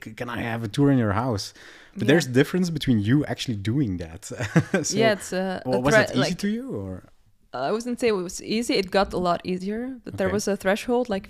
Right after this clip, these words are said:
Speaker 2: fig-, both figuratively and literally, 'cause you literally have to go over the
Speaker 1: <laughs>
Speaker 2: threshold to,
Speaker 1: Yeah.
Speaker 2: to ring the bell. But once you start doing it, and I got a lot of good reactions, actually, from owners, 'cause most of them are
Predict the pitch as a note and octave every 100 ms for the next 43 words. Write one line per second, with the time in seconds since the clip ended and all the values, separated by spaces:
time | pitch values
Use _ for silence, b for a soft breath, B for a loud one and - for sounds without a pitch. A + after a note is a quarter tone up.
0 | - - - - F#3 F3 G3+ - F#3+ G#3+
1 | G#3+ G#3+ G3+ G#3+ G#3+ - G3 G3+ F#3 G3+
2 | - A3+ A#3 - B B B - F#3 F#3
3 | F#3 - G#3 G3+ F#3 F3+ G3 G3 _ G#3+
4 | G3+ G#3 - G#3 - C4 - A3+ F2+ F2
5 | B B G#3+ - G#3 G#3+ A#3 F3+ F#3 B3
6 | G3+ F3+ G#3+ - A#3+ - G3 F3+ F3 B3+
7 | A3 F3+ F3+ F3+ F3+ F3 E3+ A3 G#3+ -
8 | - E3+ G3+ C4+ F#3 A#3 - F3+ F#3 F#3
9 | - G3+ F#3+ - F#3+ A#3 B3 - _ -
10 | G#3 F#3+ G3 A#3 G#3+ G3+